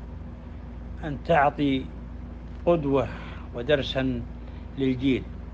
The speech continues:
شكرًا أخي الفاضل على هذا العطاء لفئة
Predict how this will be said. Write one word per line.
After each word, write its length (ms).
شكرًا 540
أخي 200
الفاضل 680
على 180
هذا 600
العطاء 720
لفئة 1200